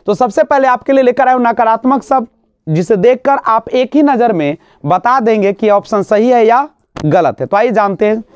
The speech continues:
नकारात्मक शब्दों से स्टार्ट करते हैं। सबसे पहले अगर किसी भी सेंटेंस में लगा रहे केवल या ही या मात्र या सिर्फ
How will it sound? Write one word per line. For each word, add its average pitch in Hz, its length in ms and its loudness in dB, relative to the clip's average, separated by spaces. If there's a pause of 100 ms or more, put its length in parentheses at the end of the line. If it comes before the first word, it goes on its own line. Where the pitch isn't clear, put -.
(120)
नकारात्मक 214 800 0
शब्दों 175 400 -2
से 202 200 -2
स्टार्ट 160 260 -4
करते 110 260 -6
हैं। 101 100 -12 (480)
सबसे 226 260 0
पहले 208 400 0 (200)
अगर 214 220 0
किसी 311 320 0
भी 320 120 2
सेंटेंस 262 520 0
में 240 120 0
लगा 233 260 2
रहे 196 260 0 (460)
केवल 247 640 0 (300)
या 220 180 2
ही 240 540 0 (140)
या 214 200 2
मात्र 226 480 -2
या 202 220 2
सिर्फ 247 340 -2